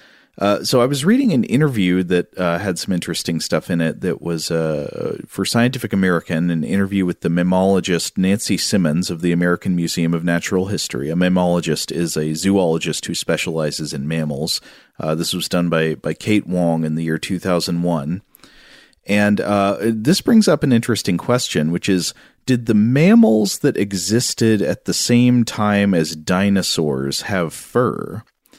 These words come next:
Now, at the time of this interview, uh, Simmons didn't know the answer to this question because, of course, it can be difficult to know a lot of things about the soft tissues and outer coverings of long extinct animals.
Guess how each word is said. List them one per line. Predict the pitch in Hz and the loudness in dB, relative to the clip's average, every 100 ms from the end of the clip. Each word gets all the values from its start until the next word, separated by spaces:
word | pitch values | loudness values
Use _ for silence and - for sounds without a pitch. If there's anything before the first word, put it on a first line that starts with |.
| _ _ _ _ | _ _ _ _
Now, | 120 123 | 0 2
at | |
the | 127 | 0
time | 123 180 247 | 0 2 4
of | 240 | 2
this | 135 | 0
interview, | - 147 196 165 90 73 71 80 - | 0 4 4 4 0 0 0 -2 -2
uh, | 92 85 82 - - _ | -2 0 -2 -6 -12 _
Simmons | - - 185 135 98 | -4 2 4 4 2
didn't | - 127 131 - | 0 0 0 0
know | 101 101 | 2 2
the | 92 92 | 2 2
answer | 90 - 87 | 0 -2 -2
to | 78 | -2
this | 73 - | -4 -4
question | - 131 - - 50 87 | -2 -2 -2 -6 -6 -6
because, | 95 87 92 85 82 - - _ _ | -6 -4 -2 -2 -2 -8 -20 _ _
of | - | -6
course, | - 101 - | 0 2 2
it | 98 - | -2 -2
can | 98 | 0
be | 101 95 | 2 0
difficult | 98 - 110 80 | -2 -2 -2 -2
to | 98 | 0
know | 101 95 | 2 4
a | |
lot | 92 113 | 2 0
of | 120 | 0
things | 101 87 | -2 -2
about | 87 85 | -2 -4
the | - | -4
soft | - 98 90 90 - | -2 0 0 -2 -6
tissues | - 95 - 90 85 | -4 -4 -2 -2 0
and | 85 82 | -2 -2
outer | 90 90 87 | 0 0 0
coverings | - 101 101 95 85 80 82 80 | -2 -4 0 2 2 2 -2 -2
of | 62 87 82 | -2 -2 -2
long | 92 87 85 | 0 2 2
extinct | 78 - - 82 73 - | -2 -4 -4 -2 -4 -2
animals. | 117 127 80 65 76 | 2 2 2 0 -4